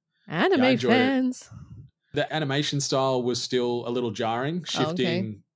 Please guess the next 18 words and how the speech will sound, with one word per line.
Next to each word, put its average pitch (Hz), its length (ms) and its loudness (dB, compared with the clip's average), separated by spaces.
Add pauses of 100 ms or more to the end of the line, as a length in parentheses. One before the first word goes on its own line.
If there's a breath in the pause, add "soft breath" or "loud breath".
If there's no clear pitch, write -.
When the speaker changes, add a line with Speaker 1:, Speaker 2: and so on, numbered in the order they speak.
(220)
Speaker 2:
from, 117 320 -6
from 107 320 -8
wit 113 200 -4 (140)
into 113 560 -4 (100)
mappa 110 340 -2
for - 140 -6
this 107 160 -4
final 107 300 -4
season 107 580 -4
was 101 140 -6
a 107 40 -6
little 107 220 -4
jarring. 107 420 -6
Like, 127 180 -8
it's - 100 -2
still 170 160 2
stunning 110 420 -6
and 101 180 -8